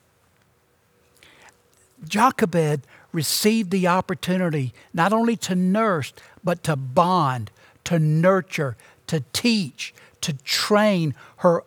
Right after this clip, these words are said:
own son in her faith,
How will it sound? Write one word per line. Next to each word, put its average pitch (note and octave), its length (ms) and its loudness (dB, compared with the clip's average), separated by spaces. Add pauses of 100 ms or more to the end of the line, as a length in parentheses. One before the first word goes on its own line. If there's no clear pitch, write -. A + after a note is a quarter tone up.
(120)
own A3+ 560 2
son F3+ 640 2 (200)
in F#3 160 2
her F#3+ 180 2
faith, B3+ 640 2